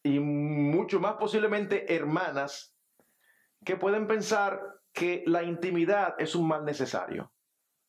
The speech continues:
Uno se ha topado a lo largo de su ministerio con hermanas así. Hace un tiempo atrás estuve hablando con una pareja joven que no tenía más de cinco años de casados,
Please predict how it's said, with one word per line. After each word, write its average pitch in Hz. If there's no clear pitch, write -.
Uno 156
se 175
ha 170
topado 180
a 190
lo 170
largo 156
de 156
su 160
ministerio 165
con 131
hermanas 117
así. 175
Hace -
un 180
tiempo 220
atrás 165
estuve 151
hablando 180
con 156
una 180
pareja 170
joven 139
que 139
no 151
tenía 175
más 170
de 165
cinco 180
años 147
de 127
casados, 120